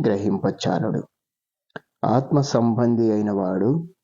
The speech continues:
అన్నింటినీ వివేచింపును గాని, అతడు ఎవని చేతనైనను వివేచింపబడడు. ప్రభు మనస్సును ఎరిగి ఆయనకు బోధింపగలవాడెవడు?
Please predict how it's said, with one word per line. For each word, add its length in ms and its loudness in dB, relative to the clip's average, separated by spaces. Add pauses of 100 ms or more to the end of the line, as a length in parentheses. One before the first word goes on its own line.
(240)
అన్నింటినీ 640 2
వివేచింపును 1200 0
గాని, 280 0 (1120)
అతడు 280 2 (140)
ఎవని 340 2
చేతనైనను 680 0 (100)
వివేచింపబడడు. 1040 0 (1400)
ప్రభు 400 2 (160)
మనస్సును 540 0 (140)
ఎరిగి 360 0 (320)
ఆయనకు 480 0 (180)
బోధింపగలవాడెవడు? 1200 0